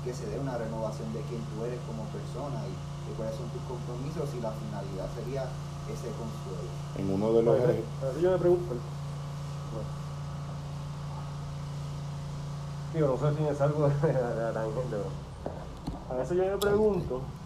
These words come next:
Speaker 3: si uno acomoda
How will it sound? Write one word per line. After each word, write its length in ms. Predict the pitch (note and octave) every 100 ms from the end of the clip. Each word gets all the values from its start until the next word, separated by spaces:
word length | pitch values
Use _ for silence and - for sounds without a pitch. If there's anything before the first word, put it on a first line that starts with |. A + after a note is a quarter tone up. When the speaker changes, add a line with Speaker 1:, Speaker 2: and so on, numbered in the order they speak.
| - - - - - - - -
Speaker 3:
si 120 | C#3+
uno 360 | C#3 D3 F3+ F3+ - - - - - - - - - - - - - - - - - - - - - - - - - - C#3+ - - - - C#3
acomoda 800 | C#3 D3 C#3+ C#3+ F#3 D#3+ B2